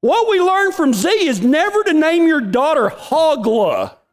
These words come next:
That's the entire point. That's the daughter Hogla. Milcah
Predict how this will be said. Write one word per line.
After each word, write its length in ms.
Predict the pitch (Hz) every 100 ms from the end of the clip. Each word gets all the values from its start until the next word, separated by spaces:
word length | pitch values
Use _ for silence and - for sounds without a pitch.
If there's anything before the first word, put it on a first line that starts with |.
| _ _ _ _ _
That's 260 | 180 190 -
the 140 | 294
entire 560 | 247 220 202 269 302 311
point. 480 | 262 320 226 120 -
That's 260 | 170 -
the 100 | 208
daughter 320 | 208 208 202
Hogla. 760 | 180 233 240 220 156 143 85 87 _ _ _ _ _ _ _ _ _ _ _ _ _ _ _ _ _ _
Milcah 880 | 131 185 240 302 - 302 285 277 -